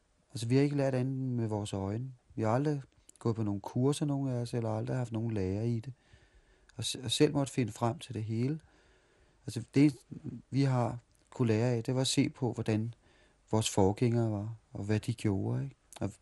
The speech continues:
og måden, de gjorde det på. For eksempel med at bevare værdigheden hele tiden. Og aldrig være nedladende over for andre mennesker.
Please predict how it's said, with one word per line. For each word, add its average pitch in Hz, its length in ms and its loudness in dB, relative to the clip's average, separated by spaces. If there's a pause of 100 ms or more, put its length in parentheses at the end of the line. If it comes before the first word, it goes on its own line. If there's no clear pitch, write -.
og 113 100 -2
måden, 113 280 4
de 120 100 -4
gjorde 104 280 -2
det 113 80 -6
på. 117 200 -4 (560)
For - 80 -4
eksempel 135 320 4
med 127 160 2
at 117 80 -2 (720)
bevare 110 400 4
værdigheden 120 560 0
hele 143 140 2
tiden. 120 420 -6 (540)
Og 95 140 6
aldrig 135 200 4
være 120 140 6
nedladende 120 540 6
over 113 160 0
for 117 120 0
andre 110 220 2
mennesker. 107 360 0